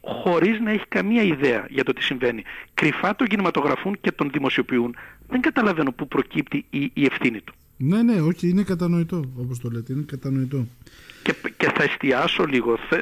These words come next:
Speaker 1: θέλω να επιμείνω πα-, πα-,
Speaker 2: Μμμ.
Speaker 1: πάρα πολύ, στο κομμάτι πέραν του δράστη που το δημοσιοποιεί,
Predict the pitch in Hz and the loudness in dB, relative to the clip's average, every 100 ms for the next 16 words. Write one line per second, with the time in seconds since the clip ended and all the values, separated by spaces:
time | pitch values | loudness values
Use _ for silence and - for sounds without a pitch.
0 | - 170 196 190 - 147 175 175 - - | 0 0 2 0 -2 -2 -2 -2 -4 -4
1 | - - 127 131 156 160 120 123 - - | -4 0 2 4 2 0 -2 -4 -8 -14
2 | - - 147 147 180 214 - - 165 226 | -6 -4 -2 0 0 -2 -6 -2 0 0
3 | 233 175 143 143 147 143 135 131 127 - | 0 -2 0 0 -2 -4 -4 -4 -2 -4
4 | 120 117 | 0 0